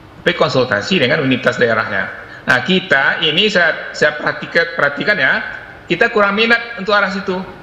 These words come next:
Kita tidak merasa penting untuk mengembangkan universitas daerah. Padahal itu adalah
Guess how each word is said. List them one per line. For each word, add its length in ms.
Kita 240
tidak 240
merasa 320
penting 480
untuk 160
mengembangkan 480
universitas 320
daerah. 480
Padahal 560
itu 240
adalah 720